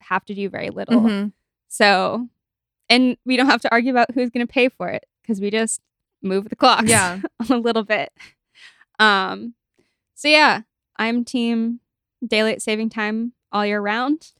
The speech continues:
Speaker 1: Make daylight saving standard time. Uh,
Speaker 2: Yeah, there's also so much opportunity, like you said, to shop local or, like, to change people's
Speaker 1: Yeah.
Speaker 2: consumer habits, like,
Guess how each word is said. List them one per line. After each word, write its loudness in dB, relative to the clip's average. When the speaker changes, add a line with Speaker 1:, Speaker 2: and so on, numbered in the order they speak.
Speaker 1:
Make -8
daylight -4
saving -2
standard -4
time. -6
Uh, -4
Speaker 2:
Yeah, 4
there's 4
also 0
so 0
much 0
opportunity, 0
like 0
you -2
said, -2
to -4
shop -4
local 0
or, 6
like, 4
to -20
change 2
people's 0
Speaker 1:
Yeah. 8
Speaker 2:
consumer 6
habits, 0
like, 2